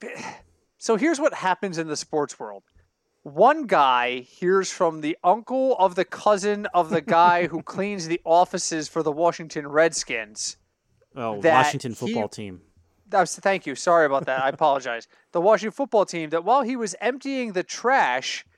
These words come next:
Speaker 1: and vacuuming one night, the G M was there late. And when he switched the vacuum off, he went, "Are you kidding?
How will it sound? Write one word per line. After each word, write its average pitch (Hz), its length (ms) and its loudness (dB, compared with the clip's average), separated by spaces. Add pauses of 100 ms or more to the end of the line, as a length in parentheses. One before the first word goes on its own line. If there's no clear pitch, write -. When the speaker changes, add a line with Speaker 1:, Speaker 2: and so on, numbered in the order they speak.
(240)
Speaker 1:
and 175 200 -4
vacuuming 208 560 -4
one 156 160 -2
night, 147 300 -2
the 156 80 -6
G 170 240 -8
M 277 200 0
was 208 160 0
there 190 220 2
late. 160 380 0 (400)
And 175 100 2
when 208 120 0
he 202 60 -4
switched - 440 -6
the 226 80 4
vacuum 202 580 0
off, 127 380 0 (320)
he 233 160 -2
went, 196 300 4 (360)
"Are 196 140 4
you 269 120 2
kidding? 285 500 0